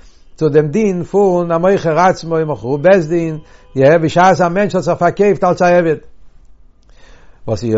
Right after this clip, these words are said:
דא האב, דער אור החיים הקדוש, גאר א רייכער אור החיים הקדוש איז דא, עס מסביר, יא, א, א גרויסער טייל פון די פרשה, די אלע המשך הפסוקים דארטן,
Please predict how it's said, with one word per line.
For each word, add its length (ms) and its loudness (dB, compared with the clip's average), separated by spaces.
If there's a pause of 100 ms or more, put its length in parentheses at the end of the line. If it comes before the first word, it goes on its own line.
(100)
דא 80 4
האב, 260 6
דער 220 2
אור 200 4
החיים 480 2
הקדוש, 880 -2 (720)
גאר 440 4
א 100 2
רייכער 500 0
אור 80 2
החיים 360 0
הקדוש 480 0
איז 140 -8
דא, 240 4 (400)
עס 120 -10
מסביר, 720 0 (600)
יא, 80 -2
א, 220 2 (120)
א 120 -6
גרויסער 460 0
טייל 280 2
פון 140 -6
די 100 -4
פרשה, 480 0 (540)
די 100 -6
אלע 300 2
המשך 380 -2
הפסוקים 520 -4
דארטן, 320 -4